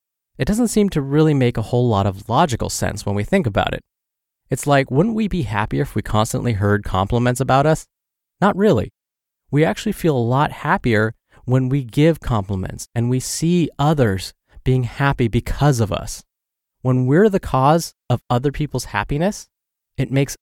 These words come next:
us elated. So when we look at the data on happiness, we're finding that expressing gratitude is one of the best ways to achieve that high level of happiness.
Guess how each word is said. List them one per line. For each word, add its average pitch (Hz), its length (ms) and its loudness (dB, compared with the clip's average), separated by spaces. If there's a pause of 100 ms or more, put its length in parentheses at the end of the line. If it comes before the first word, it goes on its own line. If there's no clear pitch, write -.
us 147 420 0 (380)
elated. 117 600 2 (580)
So - 140 0
when 151 100 2
we 151 60 2
look 233 180 -4
at 269 100 -8
the 110 80 -6
data 98 540 0
on 110 200 -2
happiness, 110 800 -4 (540)
we're 131 100 -2
finding 202 360 0
that 123 200 0
expressing - 560 -2
gratitude 107 640 0 (300)
is 120 140 0
one 131 180 0
of 170 80 -2
the 165 100 2
best 120 420 -2
ways 101 460 -2 (160)
to 117 100 -4
achieve 165 440 -2
that 117 220 0
high 143 360 0
level 101 340 0
of 90 60 -8
happiness. - 580 -10